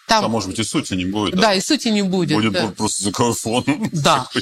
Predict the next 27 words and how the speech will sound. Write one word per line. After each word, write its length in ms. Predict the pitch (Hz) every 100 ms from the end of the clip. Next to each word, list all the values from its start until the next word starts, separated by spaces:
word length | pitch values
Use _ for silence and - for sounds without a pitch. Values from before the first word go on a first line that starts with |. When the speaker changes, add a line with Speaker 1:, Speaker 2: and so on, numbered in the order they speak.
| -
Speaker 2:
<laughs> 200 | 202 -
Speaker 1:
А 220 | 196 190
поэтому 540 | - 240 262 247 233
здесь 380 | 214 180 254 247
важно 380 | 196 247 247 214
ещё 320 | 208 - 233
и 40 | 202
разобраться 640 | 190 185 185 190 190 185
с 60 | -
собой, 540 | - 190 247 339 381 370 - -
ну, 80 | 254
и, 80 | 302
м, 260 | 226 208 185
опя-, 260 | 180 202 -
опять 380 | 208 240 196 165
же, 80 | 156
да, 200 | 190 190
почему 340 | 185 - 233
нравится 720 | 196 190 185 - - 180 175 - _ -
тот 160 | 226
или 160 | 202 185
другой 380 | 185 180 196 180
тембр. 460 | 196 170 151 139
Speaker 2:
Мгм. 260 | 110 107 135 - - 180
Speaker 1:
А, 640 | 175 170 160 160 156 156 -
а 80 |
к-, 140 | 185